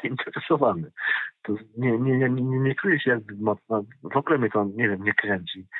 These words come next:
Nie, nie, nie czuję takiej potrzeby. Zawsze, zawsze chciałem być pisarzem, tak?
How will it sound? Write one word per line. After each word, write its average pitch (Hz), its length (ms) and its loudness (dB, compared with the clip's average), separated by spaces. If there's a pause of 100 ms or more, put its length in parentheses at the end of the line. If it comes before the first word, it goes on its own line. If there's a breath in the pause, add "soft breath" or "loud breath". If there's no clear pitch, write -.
(320 loud breath)
Nie, 104 120 -2
nie, 107 140 -2
nie 110 160 0
czuję 135 180 2
takiej 101 280 -2
potrzeby. 92 460 -4 (640)
Zawsze, 110 500 0 (100)
zawsze - 280 -2
chciałem 117 320 2
być - 180 -8
pisarzem, 90 580 -2
tak? 85 200 -8